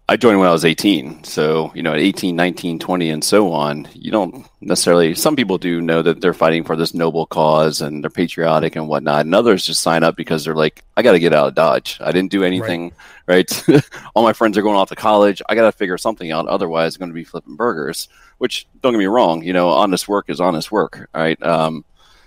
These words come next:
Speaker 1: but at the same time, understanding now being, and I think I've been out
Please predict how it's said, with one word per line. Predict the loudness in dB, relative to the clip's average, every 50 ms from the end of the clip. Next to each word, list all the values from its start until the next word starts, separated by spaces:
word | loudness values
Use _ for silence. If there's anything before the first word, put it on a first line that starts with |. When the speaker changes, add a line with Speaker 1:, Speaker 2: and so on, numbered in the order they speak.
| _ _ 2
Speaker 1:
but | 4 4 4
at | 4
the | 2
same | 0 0 0 0 2
time, | 2 2 2 2 2 2 0 -4 -6 -10 -6
understanding | -4 -4 -2 -2 -2 -2 0 0 0 0 -2 0
now | 0 2 2 4 2 2 0 -4 -8
being, | -8 -6 -6 -6 -6 -8 -10 -14 -16 _ _ _ _ _ _ -12
and | -10 -10 -8
I | -8
think | -8 -8 -10
I've | -8
been | -8 -6
out | -6 -6 -6 -6 -8 -12 -14 -14